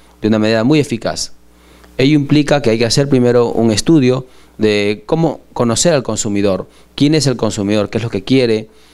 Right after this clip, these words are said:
cuáles son sus deseos, sus necesidades de manera muy específica. Luego de ello, pues, hay que hacer un análisis de la competencia, contra quiénes voy a competir en ese sector,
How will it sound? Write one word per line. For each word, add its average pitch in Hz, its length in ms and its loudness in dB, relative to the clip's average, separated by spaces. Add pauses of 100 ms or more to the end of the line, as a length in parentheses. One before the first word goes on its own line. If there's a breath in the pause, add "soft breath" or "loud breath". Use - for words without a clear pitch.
(260 soft breath)
cuáles 131 240 0
son 131 200 0
sus 104 360 -2
deseos, 120 500 0
sus 107 120 -6
necesidades 107 560 0
de 110 80 -4
manera 110 240 0
muy 143 160 4
específica. 104 680 -4 (680 loud breath)
Luego 160 200 4
de 165 140 2
ello, 170 200 2
pues, 143 320 0 (180)
hay 123 140 0
que 135 80 -4
hacer 123 280 0
un 131 80 2
análisis 127 440 0
de 110 40 -4
la 101 80 -4
competencia, 95 580 -2 (220)
contra 104 360 -2
quiénes 151 280 0
voy 143 160 2
a 143 80 0
competir 107 460 0
en 107 100 0
ese 104 200 -6
sector, 90 360 -6